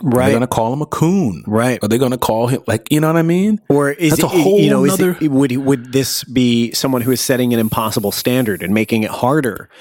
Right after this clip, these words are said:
Speaker 2: for
Speaker 1: Right.
Speaker 2: your average black person in the world? Or is it, is his stature and power emanating and influencing other people and inspiring them to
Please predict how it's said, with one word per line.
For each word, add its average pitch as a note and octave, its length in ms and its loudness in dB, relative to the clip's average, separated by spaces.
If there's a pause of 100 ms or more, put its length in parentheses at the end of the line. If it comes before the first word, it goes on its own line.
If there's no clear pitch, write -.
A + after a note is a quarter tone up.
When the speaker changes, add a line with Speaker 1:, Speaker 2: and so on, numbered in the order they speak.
(180)
Speaker 2:
for G2+ 520 -2
Speaker 1:
Right. C#3+ 240 2
Speaker 2:
your B2+ 100 2
average G#2+ 440 -6
black F#2+ 220 -4
person G#2 300 -2
in F#2+ 80 -2
the F#2 80 -2
world? - 400 -2 (220)
Or C#3+ 340 0
is C3+ 380 0
it, C3 240 -2
is B2+ 380 0
his C3+ 520 0
stature C#3 640 -2
and A#2 160 -2
power A#2+ 460 0
emanating C3 680 0
and A#2+ 160 2
influencing C#3+ 720 -2
other G#2 180 -4
people G2+ 340 -4
and - 80 -6
inspiring C#3+ 600 -2
them G2 300 -8
to G#2+ 320 -2